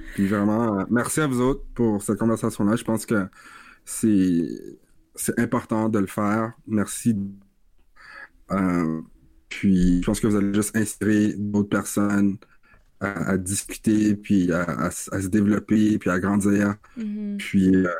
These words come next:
Speaker 1: c'est ça. Moi, j'invite les gens à, comme je l'ai dit là, continuer de vous éduquer, puis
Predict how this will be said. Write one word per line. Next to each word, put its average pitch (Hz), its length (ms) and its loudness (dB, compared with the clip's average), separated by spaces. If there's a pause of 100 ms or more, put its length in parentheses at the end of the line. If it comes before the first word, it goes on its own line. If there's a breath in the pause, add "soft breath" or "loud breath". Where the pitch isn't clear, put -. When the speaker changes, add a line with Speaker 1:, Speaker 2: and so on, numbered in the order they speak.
(240)
Speaker 1:
c'est - 160 -6
ça. 120 220 0 (220)
Moi, 117 160 4
j'invite 113 380 0
les 113 120 2
gens 110 220 0 (140)
à, - 20 -6
comme 107 180 0
je 110 120 0
l'ai 104 60 4
dit 90 120 -2
là, 90 160 0
continuer 117 380 0
de - 380 -10
vous 107 180 4
éduquer, 110 340 2
puis 120 240 0